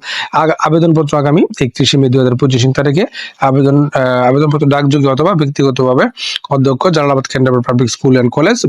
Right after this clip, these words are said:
বরাবর পাচা-, উম, পট-, আহ, পৌঁছাতে হবে। এবং আবেদনপত্র মোবাইল নম্বর ও খামের উপর পদের নাম উল্লেখ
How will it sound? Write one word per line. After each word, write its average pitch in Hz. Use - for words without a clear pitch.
বরাবর 139
পাচা-, 135
উম, 131
পট-, 135
আহ, 135
পৌঁছাতে 135
হবে। 156
এবং 156
আবেদনপত্র 156
মোবাইল 156
নম্বর 175
ও 156
খামের 151
উপর 160
পদের 147
নাম 196
উল্লেখ 143